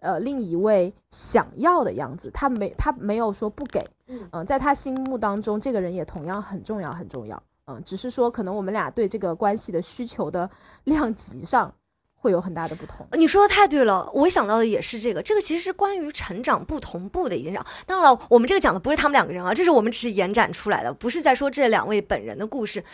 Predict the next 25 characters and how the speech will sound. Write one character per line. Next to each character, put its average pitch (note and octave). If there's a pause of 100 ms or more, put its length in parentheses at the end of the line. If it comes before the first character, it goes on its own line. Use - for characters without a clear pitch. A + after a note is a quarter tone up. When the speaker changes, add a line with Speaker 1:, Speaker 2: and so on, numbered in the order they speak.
(140)
Speaker 2:
就 D#4+ (120)
我 G3+
们 G3+
只 C4
是 B3
想 -
到 G#3+
说， A#3+ (180)
关 C#4+
于 C4+
一 A3+
段 B3
友 F#3
情， E3+ (360)
它 G#4
很 A#3
容 E3+
易 E4+
成-， G3 (140)
成 F#3
长 A3
的 A#2+
不 A3+
同 A#2+
步， -